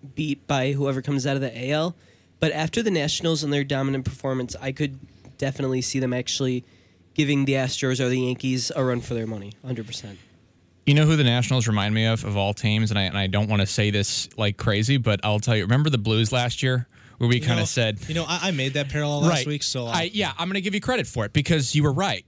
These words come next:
Speaker 3: Yeah, give me
Speaker 2: And,
Speaker 3: credit.
Speaker 2: yeah, Patrick, Patrick Harrion with, uh, with the, uh,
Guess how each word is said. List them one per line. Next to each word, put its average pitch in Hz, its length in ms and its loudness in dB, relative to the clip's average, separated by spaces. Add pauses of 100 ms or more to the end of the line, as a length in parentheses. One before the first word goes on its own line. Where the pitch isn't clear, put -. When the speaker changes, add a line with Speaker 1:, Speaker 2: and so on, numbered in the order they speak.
(180)
Speaker 3:
Yeah, 110 240 -12
give - 120 -2
me 160 60 4
Speaker 2:
And, 147 320 0
Speaker 3:
credit. - 200 -12
Speaker 2:
yeah, 135 220 0 (180)
Patrick, - 480 -4
Patrick 131 320 0
Harrion 117 400 2
with, 113 260 0
uh, 107 220 -2
with 113 180 -2
the, 107 240 -2
uh, 95 200 -4